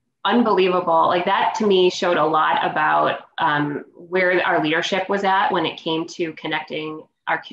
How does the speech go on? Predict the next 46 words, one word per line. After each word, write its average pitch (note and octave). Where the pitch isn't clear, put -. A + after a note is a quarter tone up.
our D3+
employees F3+
and E3+
the D#3+
importance -
of D#3+
communication D#3
during C3+
this A2+
time. D#2
So G3
because G#3+
we, G3+
we F3+
all E3
shut -
down, G3
a E3
lot D#3+
of G3
us E3+
went D#3+
to F3+
work D#3+
from E3
home. G3+
Um, F3+
we A3
needed F#3+
that -
source D#3+
of E3
community. D#3
We F3
need G3
to G3
feel E3+
connected D3+
to D#3
something. D#3
And F#3+
I F#3
think A#3+
we B3+
needed F#3
transparent F#3